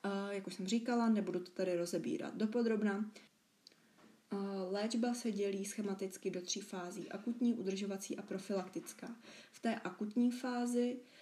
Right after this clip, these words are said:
a, se nasadí stabilizátory nálady a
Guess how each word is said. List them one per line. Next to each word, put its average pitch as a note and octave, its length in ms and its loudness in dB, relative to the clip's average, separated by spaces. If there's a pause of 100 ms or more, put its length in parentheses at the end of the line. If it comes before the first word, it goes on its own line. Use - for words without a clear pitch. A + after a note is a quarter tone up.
(300)
a, G3 260 0
se G#3+ 180 0
nasadí G3+ 460 0
stabilizátory G3 760 0
nálady F#3+ 580 0 (1160)
a F3+ 400 -2